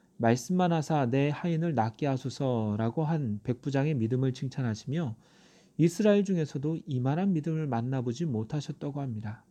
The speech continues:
죄를 지은 여인이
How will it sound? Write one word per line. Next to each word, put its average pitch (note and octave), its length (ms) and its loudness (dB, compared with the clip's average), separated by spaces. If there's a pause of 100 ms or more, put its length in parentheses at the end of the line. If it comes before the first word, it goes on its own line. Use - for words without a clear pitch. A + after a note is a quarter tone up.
(1080)
죄를 B2+ 300 4
지은 B2 320 0
여인이 A2+ 480 -2